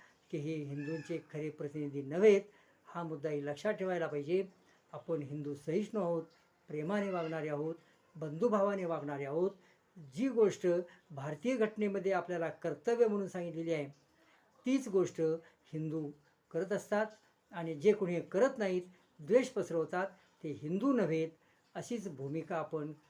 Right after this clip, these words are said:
घेणं आवश्यक आहे. या मुद्द्याला पंतप्रधानांनी लोकसभेमध्ये उत्तर दिलं, पण या मुद्द्याचा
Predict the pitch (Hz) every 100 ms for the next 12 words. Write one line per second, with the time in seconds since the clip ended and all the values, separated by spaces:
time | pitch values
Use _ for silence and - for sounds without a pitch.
0 | _ _ - 143 143 147 156 147 147 151
1 | 147 143 127 - _ _ _ _ 165 165
2 | 190 220 - _ _ 165 151 156 165 131
3 | 127 _ _ _ _ _ _ _ _ -
4 | 165 160 180 165 185 185 185 196 196 _
5 | _ _ _ _ _ _ _ _ - 208
6 | 294 285 214 160 147 175 196 - 190 190
7 | 185 208 202 - 262 208 151 - - _
8 | _ _ 240 233 240 262 - _ - 240
9 | 190 214 190 151 185 202